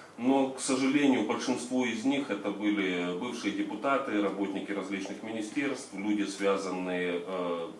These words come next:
с коррупционными различными схемами и так далее, которые пытаются сейчас хоть куда-то, извините за слово, влезть для того, чтобы остаться у корыта, остаться у кормушки.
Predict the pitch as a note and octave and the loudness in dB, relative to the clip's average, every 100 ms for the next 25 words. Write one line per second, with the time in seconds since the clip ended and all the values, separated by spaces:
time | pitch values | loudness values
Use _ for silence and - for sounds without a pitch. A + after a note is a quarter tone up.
0 | - - - - G#2+ G#2 - C3+ D3 C3+ | -18 -20 -18 -10 -4 -4 -2 4 6 6
1 | B2 B2 A#2 A2+ G#2 A2 G#2+ - A#2+ G#2+ | 4 0 0 -4 -4 -4 -6 -4 -4 -2
2 | G2 F#2+ G2+ G2+ B2+ B2 F#2+ G2+ G2+ G2+ | 0 -2 -2 2 4 4 2 -4 -4 -2
3 | G2 A2 A2 A2+ G#2 - F#2+ - - G#2 | -2 -4 0 2 2 -2 -8 -10 -4 -2
4 | G#2 - G#2 - - G#2 F#2+ - - - | -2 -6 -8 -6 2 4 4 2 -2 -6
5 | - G2+ G2+ G#2 G2+ F#2+ F#2 F#2+ G#2 F#2+ | -10 -4 0 4 2 2 -6 -6 -4 -4
6 | F2 F#2 A2 D3 D3 - - - - - | -4 -2 4 6 4 2 -14 -18 -16 -16
7 | G2+ G2+ G#2+ - C3 C3 - G2+ G2+ G2 | -2 0 2 2 2 2 0 2 6 6
8 | F#2+ - - - G2 - B2 A#2+ A#2 G#2+ | 4 -2 -6 -2 0 6 6 6 4 4
9 | G#2 G#2+ G#2+ A2+ G#2+ G2 F2+ - G#2+ G#2 | 2 -2 0 2 2 2 0 2 0 0
10 | G#2 G2+ G#2+ G2+ F#2 - | -4 -2 -2 -2 -4 -8